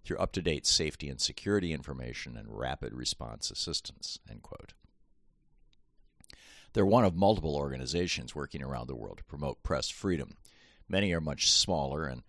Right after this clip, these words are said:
some even operate with no public presence whatsoever,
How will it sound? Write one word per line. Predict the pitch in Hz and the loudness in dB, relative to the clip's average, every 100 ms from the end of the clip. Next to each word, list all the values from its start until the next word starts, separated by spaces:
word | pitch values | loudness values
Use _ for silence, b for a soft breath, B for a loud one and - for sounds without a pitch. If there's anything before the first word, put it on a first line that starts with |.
| b | b
some | b - 95 78 | b 2 2 0
even | 85 76 | -2 -2
operate | 71 73 - 73 55 | -2 -4 -2 -4 -4
with | 71 | -4
no | 80 | -4
public | - - 78 71 | -2 0 0 -2
presence | - 85 67 64 - | -2 -2 -2 -6 -6
whatsoever, | 69 - - - 90 - | -4 -2 -2 0 -2 -2